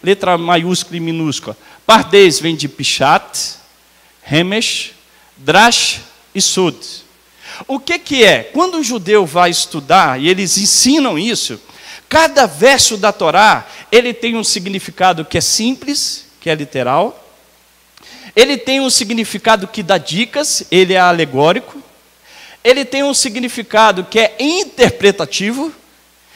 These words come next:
E ele tem um significado que é oculto. Então, todas as vezes que o ves-, o judeu ins-, é,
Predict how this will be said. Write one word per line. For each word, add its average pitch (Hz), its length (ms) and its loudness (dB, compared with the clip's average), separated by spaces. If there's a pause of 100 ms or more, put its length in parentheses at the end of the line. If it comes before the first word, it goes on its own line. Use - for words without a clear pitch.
(140)
E 208 100 4
ele 240 200 6
tem 254 400 -2
um 214 120 -4
significado 196 840 -2
que - 120 -6
é 214 40 2
oculto. 226 640 -4 (360)
Então, 277 340 -2
todas 311 480 0
as 196 160 0
vezes 220 360 0
que - 120 -8
o 214 120 -4
ves-, 185 340 0
o 180 180 -6
judeu 170 340 -4
ins-, - 320 -4 (200)
é, 123 540 -4